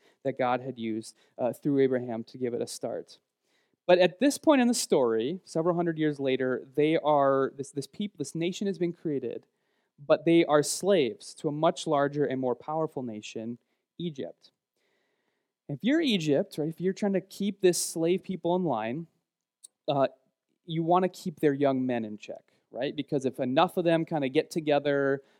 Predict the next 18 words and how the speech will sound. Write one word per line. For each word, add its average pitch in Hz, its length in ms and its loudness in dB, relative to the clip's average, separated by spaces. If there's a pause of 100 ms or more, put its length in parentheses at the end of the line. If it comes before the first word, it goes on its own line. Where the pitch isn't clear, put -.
and 127 140 -4
decide 143 440 0
they 143 100 6
wanna 135 340 2
fight 143 420 -4
back, 143 280 0
that's 165 280 0
when 156 120 0
things 139 280 -4
might 127 200 -2
get 117 180 -6
dangerous 117 480 -4
for - 160 -12
this 113 220 -8
nation 113 320 -10
of 110 100 -12
Israel. - 320 -8
So, 151 320 2